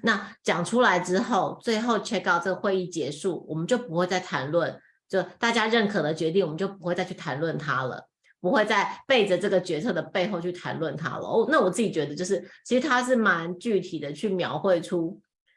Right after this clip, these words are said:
希望大家做到的事情，那大家也可以透过这个练习，蛮具体的去进入这个氛围里面，去做到说，“哎，我能不能在这个会议的场合里面去很有心理安全感的去讲出我真正的看法。”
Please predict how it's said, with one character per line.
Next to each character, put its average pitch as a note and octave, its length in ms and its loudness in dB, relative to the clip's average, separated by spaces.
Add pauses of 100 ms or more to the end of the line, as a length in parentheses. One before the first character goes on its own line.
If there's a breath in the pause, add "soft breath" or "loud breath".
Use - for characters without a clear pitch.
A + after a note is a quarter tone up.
(160)
希 A#3 240 -2
望 A#3 200 6
大 G3+ 140 4
家 F#3+ 160 4
做 F#3 180 0
到 D3+ 200 0
的 A#2+ 100 -8
事 D3+ 220 -10
情， - 360 -10
那 G#3 120 0
大 A3 160 2
家 G#3 120 2
也 C#3+ 120 -2
可 G3 120 0
以 E3 60 4
透 F#3 240 0
过 F3+ 160 2
这 F3 100 -2
个 D3 120 -4
练 E3 200 -2
习， D3+ 220 -8
蛮 D#3+ 300 -2
具 G3 260 -2
体 D#3 240 -6
的 B2 160 -8
去 F3+ 380 0 (580 loud breath)
进 G3 260 2
入 F3 160 2
这 F3 120 -2
个 D#3+ 100 0
氛 D#3+ 300 0
围 C3+ 200 -2
里 C3 120 -4
面， D#3 280 -4
去 D#3+ 240 0
做 G#3 220 2
到 E3+ 180 2
说 E3 140 -2
，“哎， A#3+ 100 0
我 A3 140 4
能 D#3 160 0
不 F#3 80 -2
能 E3+ 180 -2
在 F#3+ 140 -2
这 F3+ 120 -6
个 C#3+ 360 -8
会 F3+ 260 4
议 F3 200 0
的 C3+ 120 -2
场 C3+ 300 -6
合 D3 220 -2
里 C#3+ 100 -6
面 E3 300 -2
去 G#3 180 0
很 G3 160 -2
有 F#3+ 100 2
心 F3 220 -2
理 D#3+ 80 -2
安 D3+ 140 -4
全 D3 180 -8
感 A#2 160 -8
的 F#2+ 60 -10
去 D3+ 280 -2 (300 loud breath)
讲 D3+ 180 0
出 F3 140 0
我 D#3 80 4
真 D3 180 -2
正 D3 140 -4
的 C3 80 -4
看 C#3+ 320 -6
法。” - 260 -16